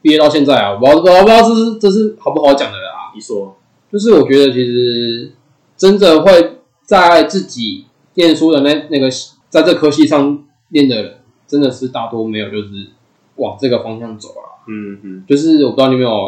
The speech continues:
Speaker 1: 发现到，其实就是
Speaker 2: 就拿我们社工系当举例好了。
Speaker 1: 到
Speaker 2: 就，呃，可能我目前这样看观察下来啦，蛮多是没有从事社工，要么就是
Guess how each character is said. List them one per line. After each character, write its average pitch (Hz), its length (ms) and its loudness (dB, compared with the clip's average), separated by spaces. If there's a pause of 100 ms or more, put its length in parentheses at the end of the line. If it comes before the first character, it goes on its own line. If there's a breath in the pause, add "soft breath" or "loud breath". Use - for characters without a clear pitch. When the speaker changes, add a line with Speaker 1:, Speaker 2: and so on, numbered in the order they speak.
(220)
Speaker 1:
发 104 160 -8
现 101 160 -16 (100)
到， - 300 -18 (300)
其 123 200 -4
实 131 80 -4
就 147 120 0
是 - 260 0 (160)
Speaker 2:
就 202 80 0
拿 170 140 2
我 165 60 4
们 127 80 2
社 160 140 0
工 139 140 0
系 135 140 -2
当 123 180 -4
举 98 200 -14
例 101 220 -12
好 - 180 -20
了。 - 60 -20 (400)
Speaker 1:
到 151 240 2
Speaker 2:
就， 139 140 0
呃， 104 500 -4
可 120 80 -12
能 110 180 -6 (120)
我 127 240 2
目 233 160 4
前 139 240 2
这 202 100 0
样 151 300 0
看 - 340 -4
观 147 160 -2
察 110 200 -8
下 117 160 -8
来 - 220 -12
啦， - 140 -20 (120)
蛮 117 300 -10 (140)
多 151 240 4
是 135 260 -4
没 117 60 -6
有 101 100 -6
从 95 200 -20
事 104 160 -12
社 98 220 -12
工， 101 100 -16 (220 soft breath)
要 202 140 4
么 127 60 0
就 151 60 0
是 147 360 -6